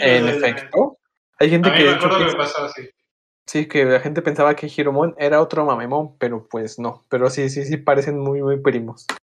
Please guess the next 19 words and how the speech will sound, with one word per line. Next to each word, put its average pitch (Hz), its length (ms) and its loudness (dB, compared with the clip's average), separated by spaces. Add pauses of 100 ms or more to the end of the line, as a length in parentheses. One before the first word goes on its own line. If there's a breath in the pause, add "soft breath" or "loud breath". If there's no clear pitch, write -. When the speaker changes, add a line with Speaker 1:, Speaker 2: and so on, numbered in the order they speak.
(1160)
Speaker 1:
Entonces, 147 720 -2
eh, 131 340 0
aparece 139 720 2 (260 loud breath)
Rebelimon, 135 880 0 (1300)
que 131 120 -2
pues 131 300 0 (220)
claramente 135 480 0
pues 113 440 -4
hay 127 140 -2
un 127 80 -6
pequeño 127 280 -6
parecido 113 340 -4
a 117 40 -2
algún 113 200 -6
Digimon, 117 440 -4
no, 139 180 -2
no 131 220 2
lo 139 100 4
sabremos, 135 680 -2